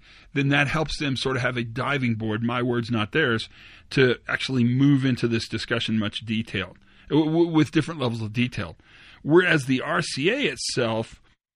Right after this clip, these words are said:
the content of discussion is much more specific to the actions and events involving that patient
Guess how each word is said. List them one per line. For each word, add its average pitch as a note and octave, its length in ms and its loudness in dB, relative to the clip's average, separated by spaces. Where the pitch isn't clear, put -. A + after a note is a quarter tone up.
the D3 680 -2
content G3+ 840 0
of C3 160 0
discussion B2+ 760 0
is C3+ 220 4
much D3 720 4
more D#3 440 4
specific - 1160 -6
to D3 120 0
the C#3 180 2
actions F3 600 -2
and B2+ 220 0
events C3+ 680 -4
involving C3+ 680 0
that D#3 360 0
patient C3+ 760 -2